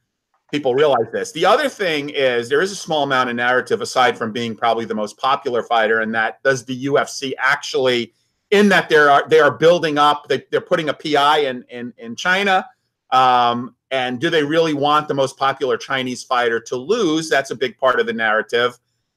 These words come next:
Um, there's, there's that. And then, you know, <laughs> I,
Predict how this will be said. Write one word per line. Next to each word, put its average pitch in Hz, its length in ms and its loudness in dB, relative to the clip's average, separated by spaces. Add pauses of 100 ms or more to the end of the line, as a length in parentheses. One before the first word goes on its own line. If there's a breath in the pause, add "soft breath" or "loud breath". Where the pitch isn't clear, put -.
(200)
Um, 131 680 4 (720)
there's, 147 400 0
there's 143 280 0
that. 196 440 2
And 151 160 -8
then, 190 320 -4 (840)
you 175 80 -6
know, 196 280 2 (160)
<laughs> - 1500 -10
I, 160 220 0